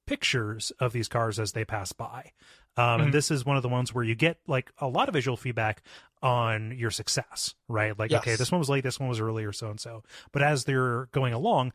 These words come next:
Speaker 1: you have people walking in front of you in the stands.
Speaker 2: Yes, it's trying to get you to essentially to close your eyes,
Speaker 1: Right.
Speaker 2: um, and just listen for the,
Speaker 1: <laughs>
Speaker 2: you know, and, and know wh-, uh, what that means along to the music. Um,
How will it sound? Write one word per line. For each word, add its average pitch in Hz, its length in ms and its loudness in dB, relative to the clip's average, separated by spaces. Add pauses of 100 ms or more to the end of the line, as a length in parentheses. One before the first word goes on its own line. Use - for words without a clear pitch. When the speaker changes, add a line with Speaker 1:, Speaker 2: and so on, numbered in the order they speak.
(200)
Speaker 1:
you 147 100 2
have 139 140 2
people 147 320 0
walking 143 420 2
in 127 80 -2
front 127 240 0
of 110 80 -4
you 107 140 -4
in 98 60 -4
the 95 80 -4
stands. - 600 -6 (560)
Speaker 2:
Yes, - 380 -2
it's 147 160 -2
trying 190 180 2
to 175 60 0
get 160 180 -2
you 156 100 -2
to 127 300 -2
essentially 139 380 -2
to 123 60 -4
close 120 240 -6
your 107 100 -12
eyes, - 240 -16 (140)
Speaker 1:
Right. - 600 -10
Speaker 2:
um, 117 240 0
and 131 140 -2
just 127 220 -2
listen 123 240 -2
for 123 120 -2
the, 120 80 2 (720)
Speaker 1:
<laughs> 156 380 -10 (560)
Speaker 2:
you 131 80 -4
know, 123 120 2
and, 131 100 0
and 131 160 0
know 131 340 2
wh-, 131 180 -2
uh, 127 220 2
what 123 140 0
that 127 120 2
means 131 240 2
along 117 260 0
to 113 60 -4
the 110 60 -4
music. 117 460 -4 (500)
Um, 123 400 2